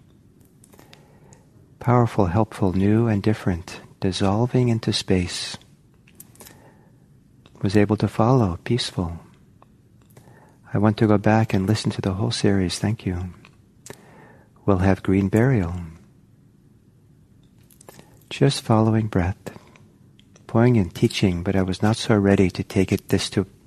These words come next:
to my heart. I wasn't into it. My body was blown into the wind. Identification with the self disappeared. Spacious.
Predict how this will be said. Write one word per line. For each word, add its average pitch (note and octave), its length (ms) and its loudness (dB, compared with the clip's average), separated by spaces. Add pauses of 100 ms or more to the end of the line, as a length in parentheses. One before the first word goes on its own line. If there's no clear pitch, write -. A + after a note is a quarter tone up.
(120)
to G2+ 140 0
my F2+ 160 0
heart. F2 500 -4 (1500)
I G#2+ 60 0
wasn't F#2+ 340 0
into A#2 320 0
it. - 240 -8 (1120)
My G2+ 100 2
body G#2+ 320 4
was A2 160 4
blown A2 320 4
into A#2 240 0
the G#2+ 100 2
wind. G2+ 480 2
Identification G2+ 840 0
with G2 140 0
the F#2 100 0
self - 500 0
disappeared. F#2 600 0
Spacious. - 680 -4